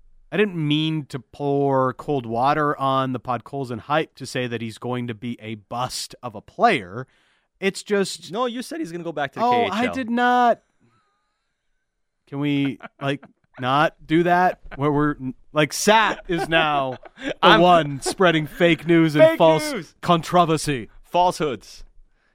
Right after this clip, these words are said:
Speaker 2: Yeah, Dan, Dan said he should go back to the
Speaker 1: Oh,
Speaker 2: K H L.
Speaker 1: no, I didn't. I didn't. I
Speaker 2: M H L even.
Speaker 1: I, I said nothing of the sort.
Speaker 2: <laughs>
Speaker 1: Mark
Speaker 2: I
Speaker 1: Messier was right.
Speaker 2: <laughs>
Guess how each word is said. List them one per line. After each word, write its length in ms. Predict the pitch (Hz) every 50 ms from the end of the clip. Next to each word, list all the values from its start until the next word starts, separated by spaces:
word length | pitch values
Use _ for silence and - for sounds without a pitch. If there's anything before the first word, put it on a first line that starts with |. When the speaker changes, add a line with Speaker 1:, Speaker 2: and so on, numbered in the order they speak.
| _ -
Speaker 2:
Yeah, 180 | 135 185 190 127
Dan, 240 | - 120 123 - 131
Dan 300 | - 127 139 202 240 240
said 180 | - 196 180
he 60 | 185
should 160 | 170 - 165 -
go 80 | 165
back 180 | 165 170 160 -
to 60 | 147
the 60 | 143 -
Speaker 1:
Oh, 20 |
Speaker 2:
K 100 | 170 165
H 40 | 156
L. 80 | - -
Speaker 1:
no, 60 | 277
I 60 | 277 -
didn't. 340 | - 277 233 151 120 110
I 140 | - 123 147
didn't. 220 | 175 262 320 330 349
I 80 | 320 -
Speaker 2:
M 60 | 165
H 80 | 160 240
L 240 | 220 190 160 151 143
even. 260 | 139 123 113 104 90 -
Speaker 1:
I, 280 | 143 160 151 131 156 - -
I 200 | - 147 175 170
said 280 | 151 - - 151 131 123
nothing 460 | 131 139 143 139 143 - 180 160 165
of 140 | 170 160 185
the 80 | 196 190
sort. 400 | - - 220 226 202 135 107 - - _ _ - - _ _ _ _ _ _ _ _ _ _ _
Speaker 2:
<laughs> 880 | _ _ _ _ - _ _ _ _ - - - - - - - - -
Speaker 1:
Mark 180 | 156 151 147
Speaker 2:
I 20 | 143
Speaker 1:
Messier 320 | 135 135 127 - 127 117
was 120 | 110 110 98
right. 200 | 101 104 98 - - _ _
Speaker 2:
<laughs> 300 | - 147 - - 185 165